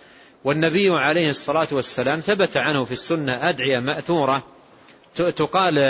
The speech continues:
تقال في السجود، و-، وهي م-، من، من جوامع، آه، آه، الكلم، و-، و-، و-، وجمعت خيري الدنيا والآخرة.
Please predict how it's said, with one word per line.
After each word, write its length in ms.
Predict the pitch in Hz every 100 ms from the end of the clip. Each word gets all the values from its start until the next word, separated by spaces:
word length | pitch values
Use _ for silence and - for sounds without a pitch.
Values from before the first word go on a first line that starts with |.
| 123 135 135 139
تقال 420 | 135 - 165 143
في 60 | 135
السجود، 460 | - 131 117 120 - - - - _ _ -
و-، 60 | 139
وهي 500 | 143 143 175 190 185
م-، 40 |
من، 460 | 175 175 160 165 156
من 120 | 143
جوامع، 680 | 135 160 175 147 117 127
آه، 60 | 120 - - - -
آه، 460 | 120 120 123 123 131
الكلم، 540 | 120 160 151 139 135 135 - - - - -
و-، 80 | 127
و-، 580 | 131 127 127 127 123 131
و-، 280 | 127 135
وجمعت 540 | 131 160 175 160 135 -
خيري 560 | - 165 170 147 139
الدنيا 640 | 123 110 175 160 147 156 175 - -
والآخرة. 640 | 151 185 190 160 127 110